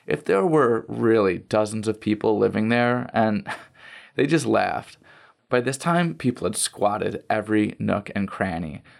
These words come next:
Like, random folks would just move in and take over a corner of the basement or commandeer a couch. So many people were crashing there, there's no way to get an accurate head count.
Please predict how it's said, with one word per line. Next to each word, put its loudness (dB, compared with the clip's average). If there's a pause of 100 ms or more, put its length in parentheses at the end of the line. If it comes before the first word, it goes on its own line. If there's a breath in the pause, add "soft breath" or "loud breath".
(100 soft breath)
Like, 0 (100)
random 0
folks 0
would -2
just -6
move 2
in 0
and -6
take -2
over 2
a 4
corner 0
of -2
the -6
basement -6
or 0 (120)
commandeer 0
a -6
couch. -8 (480 soft breath)
So 2
many 2
people -2
were 4
crashing -2
there, 2 (180 loud breath)
there's -2
no 2
way 2
to -8
get 0
an -4
accurate -4
head -6
count. -10